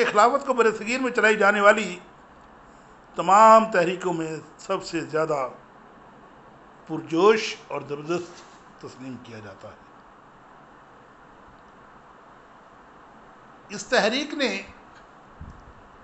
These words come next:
मुसलमानों के अंदर बहसीत मुस्लिम के एक एहसास पैदा कर दिया कि अपनी बका और अपने नस्बुलैन के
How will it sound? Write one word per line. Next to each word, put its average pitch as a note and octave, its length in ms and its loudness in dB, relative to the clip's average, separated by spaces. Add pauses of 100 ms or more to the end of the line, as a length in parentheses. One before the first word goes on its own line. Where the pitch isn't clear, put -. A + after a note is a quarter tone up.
(540)
मुसलमानों F#3 560 4
के B3+ 140 -2
अंदर A#3 260 6 (2000)
बहसीत A3 600 -2
मुस्लिम A3+ 360 -6
के G#3 180 0 (320)
एक G#3 220 -2 (120)
एहसास F3 520 2
पैदा E3 220 0
कर D#3 180 -6
दिया C#3 240 -8 (2750)
कि G3 80 -6 (120)
अपनी C#4 280 -4
बका A#3 360 10 (2000)
और F#3+ 160 4
अपने A#3+ 280 2
नस्बुलैन A#3 600 4
के G#3 160 2